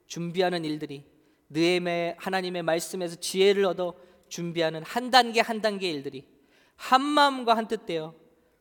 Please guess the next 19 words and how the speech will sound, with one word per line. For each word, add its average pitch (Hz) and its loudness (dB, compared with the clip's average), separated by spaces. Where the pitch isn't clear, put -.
우리 151 -4
젊은 156 -4
청년에 240 0
이르기까지, 220 2
어린 208 0
자녀들에게 190 -4
이르기까지 156 -6
온 302 6
교회가 240 4
일어나 214 0
살게 311 0
되는 233 0
역사를 160 -8
이 156 -8
느헤미야 147 -2
기간 139 -12
동안에 131 -12
허락해 170 -4
주시옵소서. 135 -14